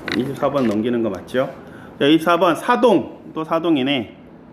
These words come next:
학습하였다. 하셨지요? 기역, 니은, 디귿, 리을, 미음이 있네. 자, 기역.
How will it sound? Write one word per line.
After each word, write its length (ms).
학습하였다. 880
하셨지요? 680
기역, 340
니은, 380
디귿, 320
리을, 300
미음이 400
있네. 400
자, 160
기역. 500